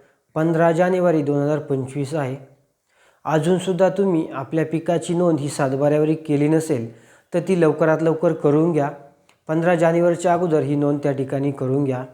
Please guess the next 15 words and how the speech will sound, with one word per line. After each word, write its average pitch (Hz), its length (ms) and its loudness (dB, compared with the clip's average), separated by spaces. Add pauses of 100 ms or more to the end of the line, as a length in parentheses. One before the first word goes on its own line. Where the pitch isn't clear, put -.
(800)
आपल्याला 190 340 4
मोबाईलवरती 175 720 2
ही 165 100 -4
नोंद 170 240 0
करता 147 340 -2
येते. 156 240 0
ऑनलाईन 156 420 2
पद्धतीने 170 500 0
आपण 160 320 -2
आपलं 156 280 -4
पीक 180 320 -4
हे 143 100 -4
सातबाऱ्यावरती 147 760 0
नोंदवू 135 380 0
शकतो. 139 380 -12